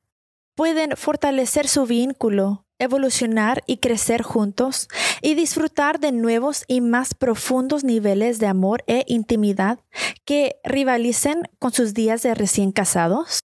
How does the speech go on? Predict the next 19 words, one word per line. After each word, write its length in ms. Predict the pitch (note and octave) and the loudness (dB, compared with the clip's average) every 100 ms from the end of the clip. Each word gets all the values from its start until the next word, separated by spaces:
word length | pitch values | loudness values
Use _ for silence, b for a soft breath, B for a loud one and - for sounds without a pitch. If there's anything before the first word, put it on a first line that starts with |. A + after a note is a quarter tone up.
| _ _ _ - | _ _ _ -4
Y 100 | D#4 | 0
lo 120 | D#4 | 0
que 420 | D4 D#4+ D4+ C#4+ _ - | 0 0 0 0 _ -2
es 200 | D#4 D#4 | 0 2
más 200 | F4 F#4+ | 0 0
importante, 760 | D#4 A3+ - G#3+ G#3 G3 F3+ - | 0 -2 0 -2 0 0 -2 -4
¿pueden 360 | - D#4+ G4 F#4 | -2 0 2 0
hacer 260 | C#4+ B3 A3+ | 0 0 -2
todo 380 | - A#3+ C4+ A3+ | -2 0 2 0
eso 280 | G3 A#3+ | 0 -2
sin 240 | A3+ C4 B3 | 0 -2 0
tener 420 | - B3+ C4 C#4+ | 0 0 0 -2
que 140 | E4+ | -2
leer 200 | D4 A#3 | 0 0
montañas 800 | A3 B3+ B3 A#3 - A#3 B3 D4 | 0 0 0 -2 0 0 0 0
de 140 | C#4 A3 | 0 2
libros 400 | G#3 G3+ G#3 G#3 | 2 2 0 0
de 80 | |
psicología 920 | G3 - - F#3+ F3+ - F#3+ F3+ - | 0 -2 0 0 0 0 0 0 -2